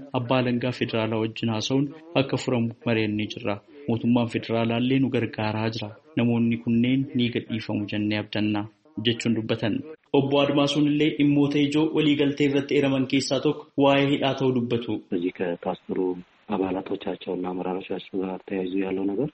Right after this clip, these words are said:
Speaker 2: ፕላስም ደግሞ በስሜ ጎዲን የታሰሩ
Speaker 1: Miseensotaaf gaggeessitoota isaanii hidhamanii wajjin wal qabatee akkasumas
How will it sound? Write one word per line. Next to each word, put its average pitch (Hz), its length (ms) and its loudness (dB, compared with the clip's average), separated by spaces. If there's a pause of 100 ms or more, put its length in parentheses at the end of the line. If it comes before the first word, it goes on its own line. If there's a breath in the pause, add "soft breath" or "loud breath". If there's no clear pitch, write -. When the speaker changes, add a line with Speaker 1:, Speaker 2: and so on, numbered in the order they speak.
Speaker 2:
ፕላስም 110 380 0
ደግሞ 101 280 2
በስሜ 104 400 -2
ጎዲን 101 440 2
የታሰሩ - 480 -4 (480)
Speaker 1:
Miseensotaaf 131 600 2
gaggeessitoota - 680 -4
isaanii 123 460 2 (260)
hidhamanii 127 500 2
wajjin 123 380 0
wal 107 180 -2
qabatee 110 420 -2 (400 loud breath)
akkasumas 131 500 0